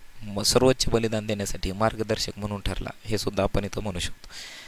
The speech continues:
आजही या दोन वाटा जगभरातील स्वातंत्र्य चळवळींना प्रेरणा देत आहेत. ज्या कोणत्या जगामध्ये देशांवरती अन्याय होतात किंवा त्या देशांमध्ये स्वातंत्र्याच्या चळवळी उभ्या राहतात,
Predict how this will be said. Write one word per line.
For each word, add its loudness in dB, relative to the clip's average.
आजही 6
या 8
दोन 8
वाटा 6
जगभरातील 4
स्वातंत्र्य 2
चळवळींना 4
प्रेरणा 8
देत -2
आहेत. -8
ज्या 8
कोणत्या 2
जगामध्ये 2
देशांवरती 0
अन्याय 2
होतात 4
किंवा 4
त्या 4
देशांमध्ये 2
स्वातंत्र्याच्या 4
चळवळी 6
उभ्या 6
राहतात, 0